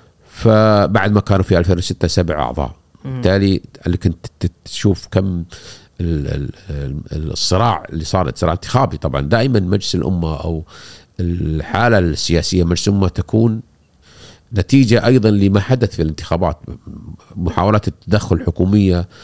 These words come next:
Speaker 1: آه، ضد نواب أو مع نواب، ينعكس هذا على مواقف النواب. وبالتالي حدث أصبحت في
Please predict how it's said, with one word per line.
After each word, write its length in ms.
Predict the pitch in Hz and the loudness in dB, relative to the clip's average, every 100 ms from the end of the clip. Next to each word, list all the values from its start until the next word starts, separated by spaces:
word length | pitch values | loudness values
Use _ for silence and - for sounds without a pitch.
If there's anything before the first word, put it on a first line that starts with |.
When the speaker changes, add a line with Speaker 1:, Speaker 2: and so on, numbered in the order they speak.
| - - - - | -20 -20 -12 -2
Speaker 1:
آه، 340 | 87 85 80 | 0 0 0
ضد 280 | 80 90 82 | 0 0 2
نواب 360 | 92 98 104 - | 2 2 2 -2
أو 120 | 95 101 | -2 2
مع 200 | 104 95 | 2 4
نواب، 440 | 95 101 110 120 - | 4 4 2 -2 -2
ينعكس 540 | 101 135 98 - - | 0 2 -2 -4 -2
هذا 140 | 92 87 | 0 2
على 260 | 73 85 | 0 0
مواقف 440 | 82 85 107 - - | 2 2 0 -2 -4
النواب. 420 | 76 80 90 101 - | 0 2 2 0 -4
وبالتالي 640 | - 90 98 98 - 110 107 | -10 -6 -6 -8 -2 0 0
حدث 420 | - 113 98 - - | 0 0 -2 -4 -8
أصبحت 440 | 110 - 98 98 - | -8 -4 -2 -2 0
في 300 | 98 101 | 2 2